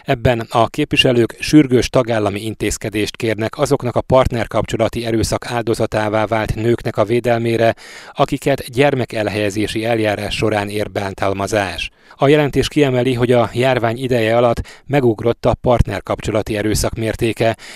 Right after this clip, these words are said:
ugyanakkor nehezebb volt az igazságszolgáltatáshoz fordulni. A jelentést a Jobbik és a Fidesz képviselői nem támogatták, míg a Momentum, az M S Zp és a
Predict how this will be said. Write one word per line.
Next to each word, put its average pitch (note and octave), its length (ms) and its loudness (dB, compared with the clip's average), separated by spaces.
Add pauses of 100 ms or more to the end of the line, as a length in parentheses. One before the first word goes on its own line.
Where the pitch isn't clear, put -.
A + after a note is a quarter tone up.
(140)
ugyanakkor C#3 600 2
nehezebb A2+ 520 -2
volt A#2 240 2
az A2+ 100 0
igazságszolgáltatáshoz G#2 1300 -2
fordulni. G2 720 -2 (600)
A C3 80 4
jelentést C#3+ 540 2
a A2+ 220 4
Jobbik A#2 480 0
és C#3+ 160 2
a C3 200 2
Fidesz B2 380 -2
képviselői A#2+ 680 0
nem A#2+ 220 -2
támogatták, G#2+ 840 -2 (280)
míg A#2+ 200 -2
a A2 80 2
Momentum, B2 560 0
az G2+ 100 0
M C3 240 -2
S A#2 40 0
Zp - 160 -4 (260)
és D3 180 -4
a A2+ 140 2